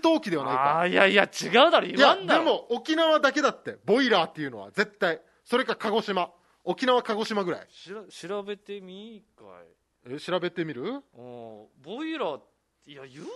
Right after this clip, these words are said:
Speaker 2: と思うけどな、
Speaker 1: な、言ったら、
Speaker 2: 本土でも。
Speaker 1: 沖縄の人で言うと、クーラーが逃げるっていうね。
Speaker 2: うん。
Speaker 1: あの、クーラーつけてる状態で窓開けたりしてたら、クーラー逃げるから閉めてっていう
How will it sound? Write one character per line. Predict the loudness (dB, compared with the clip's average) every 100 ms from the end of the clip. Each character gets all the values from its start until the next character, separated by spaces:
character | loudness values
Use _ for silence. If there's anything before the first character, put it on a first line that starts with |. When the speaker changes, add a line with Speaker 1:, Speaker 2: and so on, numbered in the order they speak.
| -16 -10
Speaker 2:
と | -8
思 | -8 -10 -10
う |
け | -10 -6
ど | -4 0 0 2 0 -2 2
な、 | 2
Speaker 1:
な、 |
言 | 2
っ | 2
た | 4
ら、 | 4
Speaker 2:
本 |
土 | 4
で |
も。 | -2
Speaker 1:
沖 | -2
縄 | 4 6 6 4
の | 2
人 | 0 -4
で | -2
言 | -2
う | 0
と、 | -2
ク | -2 -2
ー | 4
ラ | 6 6
ー |
が | 0
逃 | -2
げ | -2
る | -4
っ |
て | -8 -14
い | -14
う |
ね。 | -10 -12 _ _ _ _
Speaker 2:
う | -12
ん。 | -8 -10 -6
Speaker 1:
あ | -4
の、 | -4
ク | -4 -2 0
ー | 2
ラ | 2 2 0 -2
ー | -6 _
つ | -4
け | -4
て | -2
る | -4
状 | -2 -2 0
態 | -2 0
で | 0
窓 | 0 0
開 | -2
け | -4 -6
た | -6
り |
し | -8
て | -10
た | -8
ら、 | -8
ク | -4 -2
ー |
ラ | 0
ー | -2
逃 |
げ | -2 -2
る |
か | -2
ら | -6
閉 | -6 -6
め | -4
て | -2 -2
っ |
て | -4 -16
い |
う | -16